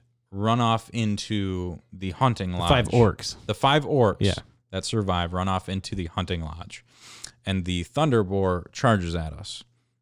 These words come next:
Speaker 1: And I can't tell you what really happens there. I don't remember too well. He, he shoots a lightning bolt at us.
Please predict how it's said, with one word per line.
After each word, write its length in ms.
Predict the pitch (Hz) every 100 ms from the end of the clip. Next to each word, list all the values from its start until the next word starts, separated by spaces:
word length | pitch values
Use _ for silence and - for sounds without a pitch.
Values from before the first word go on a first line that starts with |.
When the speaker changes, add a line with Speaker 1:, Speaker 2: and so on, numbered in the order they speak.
| _
Speaker 1:
And 360 | 90 87 85 80 _ _ _ - - - - - _ _ -
I 60 |
can't 240 | - 202 135
tell 140 | 143
you 100 | 131
what 80 | 123
really 260 | 113 110 107
happens 320 | 104 101 98
there. 160 | 98 95
I 140 | 92
don't 280 | 95 104 95
remember 380 | 87 82 85 82
too 260 | - 101 85
well. 360 | 87 87 87 -
He, 260 | 151 170
he 220 | 131 113 151
shoots 240 | - 175
a 40 | 151
lightning 380 | 127 131 131 117
bolt 200 | 117 113
at 160 | 113 113
us. 260 | 104 -